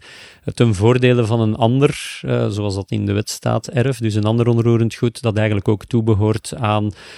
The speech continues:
een andere eigenaar, en dat is dan het, eh, het heersend erf. Belangrijk in die definitie is al dat eigenlijk die erfdienstbaarheden verbonden zijn aan het onroerend goed zelf,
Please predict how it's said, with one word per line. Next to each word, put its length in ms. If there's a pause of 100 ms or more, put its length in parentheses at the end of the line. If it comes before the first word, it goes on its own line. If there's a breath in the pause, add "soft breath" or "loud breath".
(140 loud breath)
een 140
andere 240
eigenaar, 680
en 100
dat 120
is 100
dan 140
het, 260
eh, 260
het 160
heersend 600
erf. 280 (440 loud breath)
Belangrijk 720
in 200
die 160
definitie 800
is 200
al 440
dat 320
eigenlijk 600
die 420
erfdienstbaarheden 800
verbonden 440
zijn 380
aan 160
het 120
onroerend 480
goed 180
zelf, 380